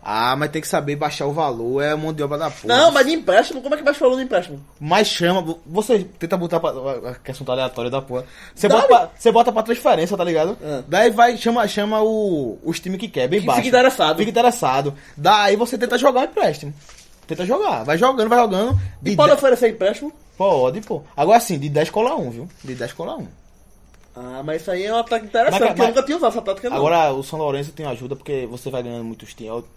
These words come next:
Speaker 1: Pô, na Inglaterra, você pega o Brentford, daí você vai, vai, vai, você vira mundial logo, né?
Speaker 2: Ah.
Speaker 1: O São Lourenço tem alguma coisa específica que ele só vira continental. Então ele não fica tão distante dos times nacionais. Os times nacionais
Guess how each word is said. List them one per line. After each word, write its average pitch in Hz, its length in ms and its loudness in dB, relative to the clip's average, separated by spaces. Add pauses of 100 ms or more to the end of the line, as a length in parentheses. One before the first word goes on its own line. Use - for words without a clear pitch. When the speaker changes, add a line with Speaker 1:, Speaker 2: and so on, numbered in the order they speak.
Speaker 1:
Pô, 160 120 -6
na 143 180 -8
Inglaterra, 139 320 -4
você 135 80 -16
pega 127 180 -6
o 123 80 -8
Brentford, 113 480 -12 (380)
daí 123 100 -10
você 165 140 -8
vai, 190 160 -2
vai, 214 80 0
vai, 220 200 2
você 180 360 -8
vira 196 160 0
mundial 208 380 0
logo, 143 260 2
né? 196 140 -8 (100)
Speaker 2:
Ah. 143 180 -12
Speaker 1:
O 143 80 -12
São 180 120 -4
Lourenço 196 180 -4
tem 208 120 -2
alguma 196 200 -2
coisa 175 180 -6
específica 170 520 -10
que 190 80 -8
ele 190 100 -6
só 196 160 -4
vira 190 180 -2
continental. 220 720 -6 (380)
Então 147 180 -8
ele 190 80 -6
não 208 60 -4
fica 196 240 -8
tão 202 100 -10
distante 165 320 -8
dos 156 140 -12
times 156 160 -10
nacionais. 127 460 -8
Os - 60 -20
times 135 160 -16
nacionais 147 440 -8